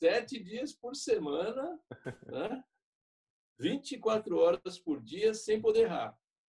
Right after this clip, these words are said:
E aí tem as coisas boas, né? Eu tenho crianças de, tenho gêmeos de oito anos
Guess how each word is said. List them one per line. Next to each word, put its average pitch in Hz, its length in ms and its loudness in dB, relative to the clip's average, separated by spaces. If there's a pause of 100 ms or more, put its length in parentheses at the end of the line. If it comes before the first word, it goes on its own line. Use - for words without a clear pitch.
(560)
E 196 120 4
aí 220 300 2
tem 262 200 0
as 254 100 -2
coisas 277 300 -6
boas, 233 460 0
né? 139 160 -4
Eu 127 340 -8
tenho 143 240 -2
crianças 143 500 -6
de, 117 400 -10
tenho 123 140 -6
gêmeos 123 300 -4
de 120 100 -4
oito 135 300 2
anos 180 500 0